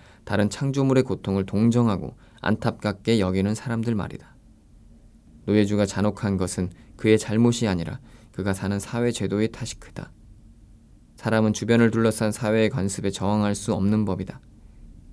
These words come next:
어릴 때부터 보고 듣고 배운 것이 채찍은 노예의 등짝을 매질하는 도구라는 것이니 나이 들어서도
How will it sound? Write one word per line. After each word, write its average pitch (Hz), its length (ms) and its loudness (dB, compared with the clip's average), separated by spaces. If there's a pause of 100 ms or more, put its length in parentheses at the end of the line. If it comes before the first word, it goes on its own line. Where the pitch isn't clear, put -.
(180)
어릴 95 260 2
때부터 95 300 0
보고 107 300 2
듣고 - 420 0
배운 104 320 0
것이 92 360 -6 (500)
채찍은 123 500 0
노예의 104 300 4
등짝을 104 480 0
매질하는 98 500 0
도구라는 101 480 -2
것이니 90 420 -6 (540)
나이 92 200 0
들어서도 92 540 -4